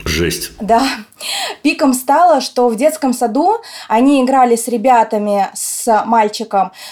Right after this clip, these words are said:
Speaker 2: а, в какую-то игру, что-то пошло не так. Он вспыхнул, разбросал всю игру, в которую играл. Воспитатель, э, его, э, посадил за стол в качестве наказания. А, замечания были сделаны.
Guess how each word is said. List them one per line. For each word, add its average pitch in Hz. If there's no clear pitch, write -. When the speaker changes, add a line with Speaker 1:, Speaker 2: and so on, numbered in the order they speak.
Speaker 2:
а, 196
в -
какую-то 254
игру, 339
что-то -
пошло 262
не 240
так. 214
Он 330
вспыхнул, 294
разбросал 302
всю 311
игру, 233
в -
которую 302
играл. 277
Воспитатель, 254
э, 214
его, 240
э, 202
посадил 226
за 202
стол 208
в 202
качестве 269
наказания. 262
А, 214
замечания 269
были 233
сделаны. 208